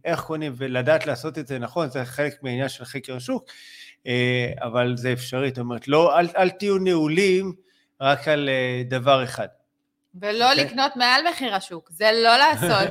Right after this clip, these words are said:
Speaker 1: <laughs>
Speaker 2: לא לעשות
Speaker 1: כן.
Speaker 2: את זה, זה לא בריא.
Speaker 1: <laughs> לא בכל מחיר, לא
Speaker 2: כי
Speaker 1: בכל
Speaker 2: גם זה קורה, בואו,
Speaker 1: כן.
Speaker 2: חברים, תחקרו טוב את השטח לפני שאתם קונים
Speaker 1: בדיוק.
Speaker 2: דירות,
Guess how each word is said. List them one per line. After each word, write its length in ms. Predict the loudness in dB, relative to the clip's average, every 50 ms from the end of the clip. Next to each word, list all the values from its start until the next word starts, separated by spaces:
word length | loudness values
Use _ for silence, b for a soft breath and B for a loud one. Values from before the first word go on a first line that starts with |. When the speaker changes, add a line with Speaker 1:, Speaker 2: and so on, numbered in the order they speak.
| -4 -6
Speaker 1:
<laughs> 140 | -6 -2 2
Speaker 2:
לא 160 | 4 4 6
לעשות 400 | 6 6 4 4 2 2 2 4
Speaker 1:
כן. 200 | 6 6 6 4
Speaker 2:
את 40 | 2
זה, 180 | -2 -2 -2 -4 -4
זה 120 | -6 -6
לא 220 | -2 0 0 0 2
בריא. 500 | 2 2 2 2 0 -2 -2 -4 -8 -8 -10 -10 -12 -12 -10
Speaker 1:
<laughs> 260 | -10 -12 -12 _ -2
לא 140 | 2 4 4
בכל 340 | 6 4 4 4 4 4 4
מחיר, 300 | 2 -2 -4 -6 -6 -4
לא 260 | 0 4 4 6 6
Speaker 2:
כי 80 | 4 4
Speaker 1:
בכל 120 | 2 2
Speaker 2:
גם 260 | 2 4 4 2 2 0 -4 -4
זה 80 | -2 0 0 -2 -2 -4
קורה, 360 | -4 -2 -2 0 0 0 -2 -2 -4 -4
בואו, 440 | -4 -4 -4 -4 -4 -6 -10 -14 _ _ _ _ -18
Speaker 1:
כן. 80 | -16
Speaker 2:
חברים, 640 | -10 -6 -6 -4 -2 -2 -2 -2 -4 -6 -10 -16 -20 _ _ _ _ _ _ _ _
תחקרו 400 | -20 -20 -14 -10 -8 -6 -4 -4
טוב 180 | -4 -6 -8 -6
את 60 | -8
השטח 500 | -10 -8 -6 -8 -6 -6 -8 -10 -12 -14
לפני 260 | -20 -20 -16 -16 -16
שאתם 180 | -16 -18 -20 -20
קונים 260 | -18 -18 -18 -16 -16
Speaker 1:
בדיוק. 100 | -14 -12
Speaker 2:
דירות, 220 | -10 -8 -8 -10